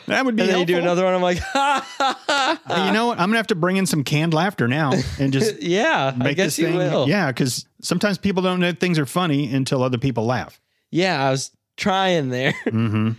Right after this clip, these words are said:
Speaker 2: Trying to let people know which ones I liked and which ones I didn't. And it happened to just be I laughed a
Speaker 1: <sighs>
Speaker 2: couple times.
Speaker 1: Well,
Speaker 2: I'm sorry.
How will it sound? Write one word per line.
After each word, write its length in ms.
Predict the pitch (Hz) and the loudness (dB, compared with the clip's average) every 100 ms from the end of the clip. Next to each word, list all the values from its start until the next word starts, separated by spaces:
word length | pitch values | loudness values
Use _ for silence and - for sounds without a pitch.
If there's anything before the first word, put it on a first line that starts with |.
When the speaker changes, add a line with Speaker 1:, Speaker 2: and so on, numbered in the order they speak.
| _ _ - | _ _ -16
Speaker 2:
Trying 320 | - 170 170 | -2 0 0
to 80 | 160 | 0
let 180 | 156 151 | -2 0
people 280 | 165 156 | -2 0
know 200 | 147 147 | 0 2
which 180 | 151 143 | 0 0
ones 200 | 147 139 | -2 0
I 100 | 139 | 0
liked 340 | 131 135 135 131 | 0 0 -2 -4
and 140 | 131 | -4
which 180 | 127 - | -6 -4
ones 260 | 131 127 | -4 -2
I 100 | 117 | -2
didn't. 380 | 110 113 107 - - _ _ _ _ _ _ _ _ _ - | 0 -2 -2 -8 -16 _ _ _ _ _ _ _ _ _ -4
And 100 | 117 | -2
it 100 | 113 | 0
happened 360 | 123 120 127 | 0 0 -2
to 60 | 117 | -2
just 280 | 117 113 - | -4 -4 -2
be 140 | 117 | 0
I 80 | 107 | 2
laughed 360 | 170 175 117 117 | 2 2 0 -6
a 40 | |
Speaker 1:
<sighs> 80 | - | -8
Speaker 2:
couple 240 | 107 104 | -8 -8
times. 520 | - 101 90 95 - _ _ _ _ | -10 -10 -10 -16 -20 _ _ _ _
Speaker 1:
Well, 340 | 139 135 135 135 104 | 2 2 2 -2 -8
Speaker 2:
I'm 80 | |
sorry. 540 | 101 107 95 87 87 | -10 -10 -10 -12 -14